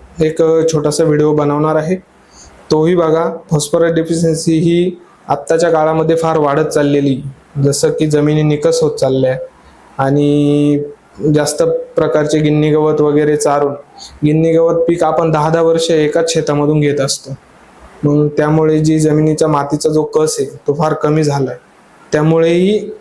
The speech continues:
अम, निकत चारा गायांना जातो, त्यामुळेही त्यांना प्रोटीन मिनरल्स भेटत नाही. रिपीट ब्रीडिंगचा सामना हा तुम्हाला करावा लागतो.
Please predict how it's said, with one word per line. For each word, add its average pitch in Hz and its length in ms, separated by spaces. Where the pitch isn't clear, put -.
अम, 156 540
निकत 165 260
चारा 170 360
गायांना 160 400
जातो, 156 400
त्यामुळेही 156 540
त्यांना 160 280
प्रोटीन 151 460
मिनरल्स 156 340
भेटत 147 360
नाही. 156 180
रिपीट 151 420
ब्रीडिंगचा 151 460
सामना 143 360
हा 143 140
तुम्हाला 143 300
करावा 143 340
लागतो. - 280